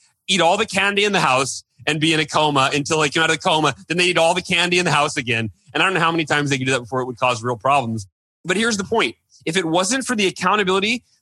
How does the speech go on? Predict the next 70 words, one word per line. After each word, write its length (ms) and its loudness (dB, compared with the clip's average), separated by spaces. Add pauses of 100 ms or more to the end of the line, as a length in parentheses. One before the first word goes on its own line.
thrust 360 0
on 180 2
us 180 0
as 200 0
by 180 2
our 120 2
parents, 600 -2
the 80 2
other 80 2
thing 140 0
we 60 2
did 60 0
was 120 -4
homework, 420 -2
right? 220 2
I, 140 2
I 20 -
don't 100 -2
know 60 0
about 160 0
you, 80 -2
but 160 0 (180)
I 80 2
didn't 200 -2
love 200 2
homework. 380 0
I 80 4
wouldn't 240 0
have 80 0
done 80 0
my 60 0
homework 340 0
if 100 -6
it 20 -8
wasn't 220 0
for 60 0
my 80 0
parents 400 -2 (260)
making 480 -2
sure 360 0
I, 100 4
and 160 -4 (100)
holding 220 -2
me 80 2
accountable 400 0
to 80 -2
do 40 0
my 120 2
homework. 340 -2 (440)
So 100 -2
if 80 0
it 40 2
wasn't 280 0
for 100 2
our 100 2
parents, 380 0
the 120 -2
accountability 520 0
that 160 -2
was 340 -8
forced 440 0
upon 380 0
us 260 -2 (160)
as 240 -2
children 420 0
that 80 -12
we 100 0
never 200 2
asked 320 0
for, 320 0